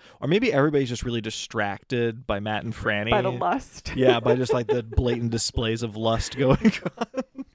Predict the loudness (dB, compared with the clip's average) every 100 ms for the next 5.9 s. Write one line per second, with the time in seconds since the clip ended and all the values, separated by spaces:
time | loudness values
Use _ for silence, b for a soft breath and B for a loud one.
0 | -20 B B B B _ -4 -2 -2 -4
1 | -6 -4 2 2 4 2 2 2 0 -2
2 | -6 -6 -6 -2 -2 -2 -6 -2 -2 0
3 | -2 -2 -2 -4 -2 -4 -4 -4 0 4
4 | 6 4 2 0 2 4 6 4 0 -2
5 | -2 -6 -4 0 0 -4 -2 0 0